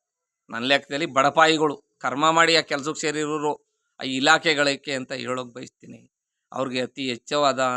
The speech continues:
ಹೆಚ್ಚಿನ ಒತ್ತಡವನ್ನ ದಯವಿಟ್ಟು ಹೇರ್ಬೇಡಿ. ಅವರು ಒಂದು ಸಂಸ್ಥೆಯ ನೌಕರರು, ಅವರು ಮನುಷ್ಯರು. ಅನ್ನುವ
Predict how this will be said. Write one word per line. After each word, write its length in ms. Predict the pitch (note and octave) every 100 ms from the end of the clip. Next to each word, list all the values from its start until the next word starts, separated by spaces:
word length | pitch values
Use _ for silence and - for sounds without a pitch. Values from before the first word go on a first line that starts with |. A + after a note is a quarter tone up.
| A#2+ A#2+ _ _ _ _ -
ಹೆಚ್ಚಿನ 440 | C3+ E3+ F3 B3
ಒತ್ತಡವನ್ನ 600 | A3+ G3 F#3 E3 D#3+ D3+
ದಯವಿಟ್ಟು 800 | C#3 A#2+ C#3 C#3 C3+ D3+ C3+ A#2 C3 C3+ _ _
ಹೇರ್ಬೇಡಿ. 560 | C3+ D3 F#3 E3+ C#3+ - _ _ _ _ _ _ _ -
ಅವರು 320 | B2+ C#3+ D#3
ಒಂದು 380 | D3 C3+ C3+ E3
ಸಂಸ್ಥೆಯ 520 | - C3+ C3+ - C#3+
ನೌಕರರು, 680 | A#2+ B2 B2+ C3+ B2+ D#3+ A#3 - -
ಅವರು 340 | - D3+ G3 A3
ಮನುಷ್ಯರು. 1000 | D3+ C#3+ G#3 G#3+ F#3 F3 C3+ E3 C4 _ _ _ _ _ _ _ _ _ _ _ -
ಅನ್ನುವ 320 | C#3+ D3 C#3+